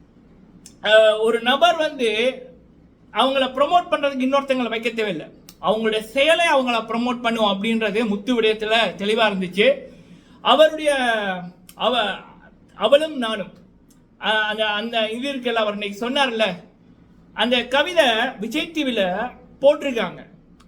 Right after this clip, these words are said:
எப்பன்னா, ஒரு வருஷத்துக்கு முதல். அப்ப வந்து எனக்கு தெரிஞ்சு நண்பர் வந்து அனுப்பியிருந்தாரு. அப்ப, அப்பவே அவருக்கு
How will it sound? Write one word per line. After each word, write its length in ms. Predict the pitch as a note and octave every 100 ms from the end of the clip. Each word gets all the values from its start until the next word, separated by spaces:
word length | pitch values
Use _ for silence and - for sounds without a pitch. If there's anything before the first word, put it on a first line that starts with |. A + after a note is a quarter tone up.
| _ -
எப்பன்னா, 520 | A3 - D#4 D#4 D4
ஒரு 160 | B3+
வருஷத்துக்கு 460 | C4+ C4 C4+ B3 G#3+
முதல். 500 | G#3 A3+ F#3+ - - - _ _ _
அப்ப 380 | F#3+ A#3 C#4+ E4+
வந்து 240 | D#4+ E4
எனக்கு 540 | D#4+ C#4+ C#4+ C4+ - C4+
தெரிஞ்சு 380 | C#4+ D4 D#4 E4 C#4+ A#3+ A3 G#3 F#3+ G3 _ _ _ _ F3+
நண்பர் 440 | G#3+ C#4 D4+ D#4
வந்து 240 | C4+ B3+
அனுப்பியிருந்தாரு. 760 | A3+ A#3+ A#3+ A#3+ G#3 F3+ E3+ A#3+ - - _ _ _ -
அப்ப, 260 | G3 B3 C#4
அப்பவே 480 | A#3+ A#3 C#4 C#4
அவருக்கு 680 | C#4 B3+ A#3+ A#3+ A#3+ A3+ -